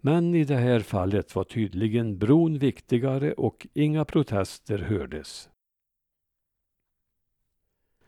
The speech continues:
Däremot var många Sörbrannäsbor tveksamma till att bron skulle byggas så långt norrut,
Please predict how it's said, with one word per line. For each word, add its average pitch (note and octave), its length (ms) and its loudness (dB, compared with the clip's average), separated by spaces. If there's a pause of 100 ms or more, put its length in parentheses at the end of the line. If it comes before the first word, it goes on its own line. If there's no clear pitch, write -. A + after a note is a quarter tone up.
(160)
Däremot D#3 640 2
var A2+ 100 6
många A2 360 2
Sörbrannäsbor G2 1160 0
tveksamma D3 840 -2
till D3+ 200 -4
att A2+ 220 -4
bron C#3+ 320 0
skulle A2 340 -2
byggas G#2+ 440 -2
så - 280 -2
långt D3+ 360 -2
norrut, A#2 680 -2